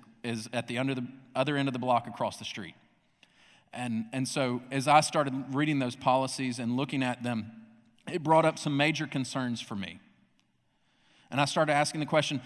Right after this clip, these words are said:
how is it that we're supposed to respond in light of, of something like this, in light of these policies? How are, how are we to respond in love,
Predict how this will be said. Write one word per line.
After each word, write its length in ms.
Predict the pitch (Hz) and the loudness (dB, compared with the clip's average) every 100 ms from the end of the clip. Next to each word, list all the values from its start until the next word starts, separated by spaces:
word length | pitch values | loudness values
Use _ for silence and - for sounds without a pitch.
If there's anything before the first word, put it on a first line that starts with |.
| - - - - | -12 -20 -20 -4
how 500 | - 175 185 214 208 | -2 4 8 8 6
is 300 | 170 175 156 | 0 0 0
it 240 | 147 - | 0 -2
that 160 | 135 127 | -2 -2
we're 240 | 139 156 | -2 -2
supposed 440 | 151 143 143 131 - | -4 -2 -2 -2 -4
to 40 | |
respond 840 | 127 123 - 139 127 113 101 107 | -6 -6 -6 -2 0 -2 -4 -4
in 120 | 117 | -4
light 240 | 120 120 123 | -2 -2 -2
of, 200 | 120 110 | -6 -6
of 200 | 123 113 | -6 -6
something 340 | - 127 127 | -4 -4 -2
like 260 | 117 113 110 | -2 -2 -4
this, 280 | 98 - - | -10 -10 -8
in 80 | 110 | -2
light 160 | 110 | -2
of 80 | 110 | -2
these 160 | 104 98 | -8 -10
policies? 600 | - 117 113 - 92 - - - - | -2 0 0 -6 -14 -16 -20 -20 2
How 180 | 147 180 | 4 6
are, 220 | 180 - - | 2 -4 4
how 180 | 160 | 6
are 60 | 196 | 8
we 100 | 185 | 4
to 120 | - | 0
respond 440 | 143 135 147 139 127 | -4 -2 2 2 2
in 260 | 123 120 | -2 0
love, 420 | 120 147 185 202 | 4 4 4 0